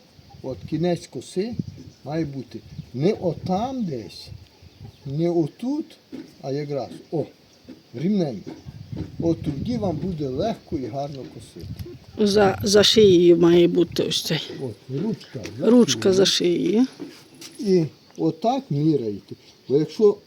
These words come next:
Speaker 1: буде далеко, то вас буде завжди тягнути, ви будете вдаряти нею. Якщо за близько, то вона не буде круг робити гарно. І так само, я ж кажу,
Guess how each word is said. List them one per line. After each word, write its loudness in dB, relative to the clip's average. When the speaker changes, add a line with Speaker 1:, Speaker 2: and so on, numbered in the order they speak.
Speaker 1:
буде 2
далеко, -2
то 4
вас -2
буде 2
завжди -2
тягнути, -2
ви 2
будете -2
вдаряти -4
нею. -10
Якщо -2
за -4
близько, -2
то 0
вона -2
не 0
буде -2
круг -2
робити -2
гарно. -12
І -2
так -4
само, -4
я -2
ж -12
кажу, -2